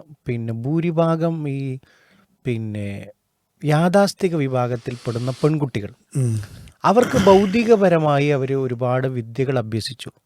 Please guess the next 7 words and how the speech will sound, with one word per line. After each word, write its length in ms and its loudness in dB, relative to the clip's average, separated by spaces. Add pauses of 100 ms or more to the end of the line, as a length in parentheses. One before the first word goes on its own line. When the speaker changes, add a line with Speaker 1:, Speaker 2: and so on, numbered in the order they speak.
(140)
Speaker 2:
ഉം. 220 -2
Speaker 1:
പക്ഷെ 260 -8
സോഷ്യൽ 480 4
മീഡിയകളിലൊക്കെ 600 0
നമ്മൾ 240 -2
കാണുന്നത് 460 -6
എന്താണ്? 320 -6